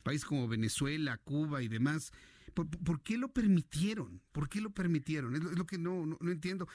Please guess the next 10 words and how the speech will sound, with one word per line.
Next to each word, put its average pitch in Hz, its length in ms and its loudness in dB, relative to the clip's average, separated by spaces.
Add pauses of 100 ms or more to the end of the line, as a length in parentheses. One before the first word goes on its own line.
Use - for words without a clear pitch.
(160)
La 151 60 -4
gente 175 160 -2
está - 160 -4
sufriendo, 175 640 -2
sobre 131 220 -4
todo 160 140 -4
la 143 100 -2
gente 143 200 0
más 127 200 0
pobre. 92 380 -6